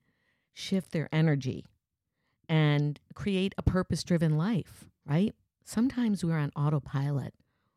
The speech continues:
or we may even, like, let life chauffeur us around and just let life happen. And we wake up one day and we're like, "What happened?" So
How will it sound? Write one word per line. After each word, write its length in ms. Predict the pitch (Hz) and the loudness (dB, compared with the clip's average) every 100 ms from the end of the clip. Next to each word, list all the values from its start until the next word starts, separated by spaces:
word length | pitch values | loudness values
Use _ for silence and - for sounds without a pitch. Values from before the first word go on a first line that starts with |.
| _ _ _ | _ _ _
or 140 | 175 156 | 2 4
we 140 | 156 | 4
may 580 | 151 151 160 160 160 147 _ _ - | 4 4 2 2 0 -2 _ _ -2
even, 240 | 180 165 | 2 2
like, 220 | 151 147 - _ _ _ _ - | 0 -2 -8 _ _ _ _ -6
let 220 | 156 165 - | -4 -4 -2
life 240 | 147 147 | 0 0
chauffeur 380 | - 156 151 156 | -2 -4 -4 -4
us 160 | 135 - | -4 -2
around 480 | 131 151 196 139 143 | -2 0 0 0 0
and 100 | 131 | 0
just 240 | 156 - - _ _ _ _ - | -2 -4 -20 _ _ _ _ -6
let 220 | 156 - | -4 -2
life 220 | 143 139 | -2 -2
happen. 500 | 143 160 214 131 - _ _ _ | -2 0 0 0 -2 _ _ _
And 100 | 175 | 2
we 80 | 190 | 4
wake 220 | 156 160 | 4 2
up 160 | 175 - | 2 2
one 140 | 160 | 2
day 120 | 147 | 2
and 100 | 143 | 2
we're 100 | 143 | 2
like, 220 | 139 131 - | 0 -2 0
"What 140 | 156 | 2
happened?" 560 | 165 190 262 135 131 - _ _ _ _ _ _ _ _ _ _ | 4 2 2 -2 -6 -12 _ _ _ _ _ _ _ _ _ _
So 480 | - 220 190 185 185 | 0 4 4 4 0